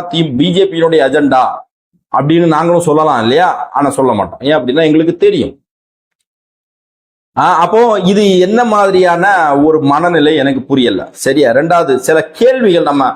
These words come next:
பேராசிரியரிடம் கேட்க வேண்டியிருக்கு. என்ன அப்படின்னா, நீங்க வரக்கூடிய ஜூலை ஆறாம் தேதி ஒரு மாநாடு நடத்துறீங்க. இந்த மாநாட்டுல ரெண்டு விஷயத்த முன்னிறுத்துறீங்க. ஒன்-, ஒண்ணு வக்ஃபு போர்டு சட்டத்தை, ஆ, தடை செய்யணும்,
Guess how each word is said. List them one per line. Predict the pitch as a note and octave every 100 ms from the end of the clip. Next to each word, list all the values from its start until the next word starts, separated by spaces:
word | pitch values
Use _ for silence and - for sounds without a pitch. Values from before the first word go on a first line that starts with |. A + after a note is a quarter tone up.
| - _ _ -
பேராசிரியரிடம் | E3 E3 D#3 D3 D3+ D3
கேட்க | C#3+ D3 C#3+
வேண்டியிருக்கு. | B2 A#2+ G2+ F#2 F#2+
என்ன | D#3 F#3+
அப்படின்னா, | D3 A#2 G#2+ D3+ F3 - _ _ _ _ _ _ -
நீங்க | F#3 A3 G3 F#3+
வரக்கூடிய | F3 F#3+ F#3+ G3+ G3 E3+ C3+
ஜூலை | E3 A3 A3 F3+ - C#3
ஆறாம் | F#3+ A3 G3
தேதி | D#3 D#3+
ஒரு | F3+ D3
மாநாடு | C#3+ F3 F#3+ D#3+
நடத்துறீங்க. | C#3 B2 A2 F#2+ F#2 _ _ _ _ _
இந்த | D3
மாநாட்டுல | D#3+ G3 A3 G#3 - G2+ - -
ரெண்டு | C#3 F#3 A3
விஷயத்த | F#3+ G3 G3+
முன்னிறுத்துறீங்க. | F3+ F3 E3 C#3+ B2 A2+
ஒன்-, | D#3 - C3
ஒண்ணு | D#3 G#3 A3+
வக்ஃபு | D#3+ - B3+
போர்டு | B3+ A3+
சட்டத்தை, | G3 F3 F3+ F#3+ G3+ D#3+ A#2 - _ _ _ _ _
ஆ, | B2 A#2+ A#2+ A#2
தடை | - D#3+ F#3+
செய்யணும், | F#3 D3 B2+ A2